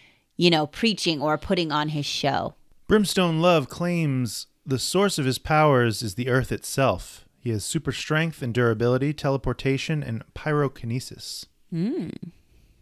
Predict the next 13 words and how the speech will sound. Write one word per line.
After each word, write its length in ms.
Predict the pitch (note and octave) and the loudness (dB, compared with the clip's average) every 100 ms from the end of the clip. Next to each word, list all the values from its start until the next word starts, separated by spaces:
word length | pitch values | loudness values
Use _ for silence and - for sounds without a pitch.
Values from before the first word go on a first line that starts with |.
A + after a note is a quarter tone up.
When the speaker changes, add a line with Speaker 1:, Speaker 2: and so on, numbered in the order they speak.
| _ _ | _ _
Speaker 1:
So 260 | - E3 D3 | -4 0 0
no. 440 | D3 G#3 - - _ _ _ _ _ _ _ _ _ | 0 -2 -4 -10 _ _ _ _ _ _ _ _ _
Speaker 2:
No, 260 | C#3+ F3+ C3+ | 2 2 4
but 220 | D3 E3 | 2 4
he's 180 | E3 E3 | 4 6
always 300 | G#3 G#3 E3 | 6 4 4
had 300 | F3 E3+ A#2+ | 2 2 2
the 120 | C3 | -2
theater 460 | - D3+ D3 C#3+ | 0 0 2 2
of 140 | A2+ - | 0 -4
pain 440 | - B2+ C#3+ D#3+ | -4 -2 0 0
and 140 | C3+ A2 | 0 0
this, 320 | G#2+ - | -2 -6